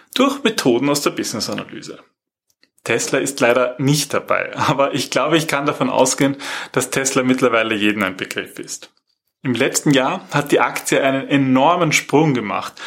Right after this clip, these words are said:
und sich beinahe verzehnfacht. Seit dem Börsengang vor zehn Jahren ist Tesla nach und nach zum Technologie-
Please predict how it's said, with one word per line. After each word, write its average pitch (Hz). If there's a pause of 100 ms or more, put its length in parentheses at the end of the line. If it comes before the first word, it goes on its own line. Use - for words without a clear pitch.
(260)
und 135
sich 135
beinahe 131
verzehnfacht. - (560)
Seit -
dem 151
Börsengang 185 (120)
vor -
zehn 165
Jahren 147
ist 165
Tesla 151
nach 143
und 165
nach 135
zum 135
Technologie- 131